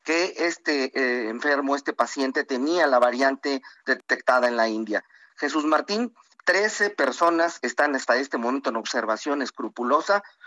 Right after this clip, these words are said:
para de-, para con-, confirmar si también son portadores de la variante de la India, de este sars cov dos, y seguiremos muy al pendiente de cómo evoluciona el caso.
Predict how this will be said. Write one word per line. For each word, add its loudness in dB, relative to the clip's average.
para 4
de-, -2
para 2
con-, -4
confirmar 0
si -12
también 2
son 0
portadores 0
de -2
la 2
variante 0
de -6
la 2
India, 0
de 0
este -4
sars 0
cov -2
dos, -2
y -10
seguiremos -2
muy 0
al 0
pendiente -2
de 0
cómo -2
evoluciona -2
el -4
caso. -12